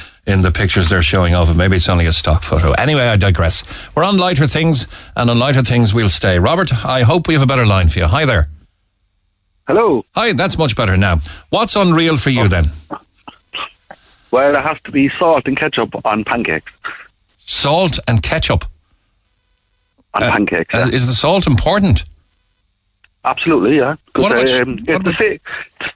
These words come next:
Speaker 2: no, can't do sugar. No, sh-, if there's sugar, I walk away.
Speaker 1: What about Nutella, that kind of thing?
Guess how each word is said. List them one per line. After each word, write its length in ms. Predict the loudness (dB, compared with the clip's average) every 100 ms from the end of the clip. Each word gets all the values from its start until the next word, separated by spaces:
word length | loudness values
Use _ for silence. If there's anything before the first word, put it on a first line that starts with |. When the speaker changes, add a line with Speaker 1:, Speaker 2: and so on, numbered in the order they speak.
| _
Speaker 2:
no, 280 | 0 0 0
can't 260 | -2 -2 0
do 120 | 0
sugar. 340 | 0 -2 -2 0
No, 220 | 0 0
sh-, 140 | -2
if 120 | -4 -4
there's 160 | -2 -2
sugar, 320 | 0 0 2
I 80 | 2
walk 240 | 2 0 -2
away. 160 | -4 -6 _ -8
Speaker 1:
What 120 | -2
about 160 | 0 0
Nutella, 460 | 0 0 -2 -2 -2
that 140 | -2
kind 160 | 0 0
of 80 |
thing? 140 | 2